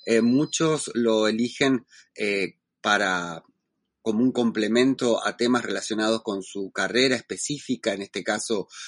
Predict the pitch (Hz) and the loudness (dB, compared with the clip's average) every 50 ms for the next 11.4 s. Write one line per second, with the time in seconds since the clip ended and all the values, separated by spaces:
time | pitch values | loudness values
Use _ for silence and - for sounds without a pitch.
0 | - - - - - 95 101 104 120 139 156 - - 143 131 - - 127 127 127 | -18 -18 -12 -8 -6 -4 -2 0 2 0 0 0 -4 -6 -6 -4 -2 0 2 2
1 | 123 120 117 - - - - - - _ - 101 98 90 - - - 101 95 90 | 2 0 -2 -4 -10 -18 -20 -20 -20 _ -6 -4 -4 -4 -6 -8 -6 -2 0 0
2 | 90 87 85 - - - - _ _ _ _ _ _ 117 113 104 98 92 90 90 | 0 0 -2 -4 -8 -12 -16 _ _ _ _ _ _ -6 -6 -6 -4 -4 -6 -6
3 | 87 87 - 80 - - - - 92 101 90 85 - 110 107 - - - 107 98 | -6 -6 -8 -10 -10 -12 -12 -10 -8 -8 -8 -8 -6 -6 -6 -6 -4 -2 -2 -2
4 | 95 85 90 87 - 107 104 101 95 87 - _ _ _ _ - 90 90 - - | -2 -2 -4 -4 -4 -4 -4 -6 -6 -8 -10 _ _ _ _ -10 -10 -8 -4 -4
5 | 101 92 - - 90 90 98 95 92 98 95 95 90 92 92 90 - 92 95 95 | -4 -4 -4 -6 -6 -6 -6 -6 -4 -4 -4 -4 -4 -6 -6 -6 -6 -6 -6 -6
6 | 90 95 92 90 - - 90 - - 127 127 123 120 113 - 90 92 95 90 82 | -6 -6 -8 -8 -10 -12 -8 -2 2 4 4 4 4 2 0 -4 -6 -4 -6 -6
7 | 101 104 98 - _ _ 85 87 92 92 - - 139 135 113 - _ _ - 110 | -6 -8 -8 -10 _ _ -8 -6 -6 -4 0 2 2 2 2 -2 _ _ -2 -2
8 | 110 107 - - - - - - _ 110 120 123 139 139 - - - 104 104 101 | -2 -2 -6 -12 -20 -20 -20 -6 _ 2 4 6 6 4 2 0 -2 -2 0 2
9 | 117 123 123 120 110 98 - - 87 101 95 90 - _ - 101 92 92 90 82 | 4 4 4 4 2 0 -4 -6 -8 -8 -8 -8 -8 _ -4 -2 -2 -2 -2 -4
10 | 73 - 101 98 95 95 90 98 90 98 104 107 110 113 110 104 - - 113 92 | -4 -4 -4 -4 -4 -4 -6 -6 -6 -6 -4 -2 -2 -2 -2 -4 -4 -4 -6 -6
11 | - - 98 98 92 92 85 | -4 -4 -4 -4 -4 -6 -8